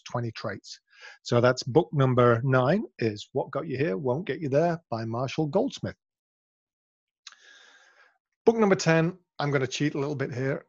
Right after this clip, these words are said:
Book number ten came out end of April twenty twenty and is our latest book, which is What Great Teams Do Great. And it has to be, uh, on here somewhere, otherwise,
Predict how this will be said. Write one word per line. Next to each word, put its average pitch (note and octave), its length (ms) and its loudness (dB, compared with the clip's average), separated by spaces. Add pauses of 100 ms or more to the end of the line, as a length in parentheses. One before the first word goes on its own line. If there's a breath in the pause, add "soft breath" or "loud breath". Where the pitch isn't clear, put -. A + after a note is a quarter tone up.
(100)
Book F3 120 2
number D3 160 4
ten D3+ 260 4
came C#3 240 2
out C3+ 260 2
end C#3 200 4
of B2+ 80 2
April F#3+ 580 6
twenty C#3+ 320 -2
twenty A3+ 500 0 (380 loud breath)
and C3+ 400 0 (120)
is B2+ 480 0 (100)
our F3 200 6
latest A#2 440 2
book, C3 240 -2
which B2+ 160 -2
is B2+ 180 2 (120)
What D3 180 0
Great C3+ 200 6
Teams B2+ 220 -4
Do A#2+ 160 -4
Great. A2+ 260 0 (580 loud breath)
And B2 360 2
it C#3 140 -10
has - 260 -6
to B2+ 80 -8
be, B2 340 6
uh, A#2 320 4
on C3+ 140 2
here A2+ 160 0
somewhere, A#2 400 0
otherwise, A2+ 520 -6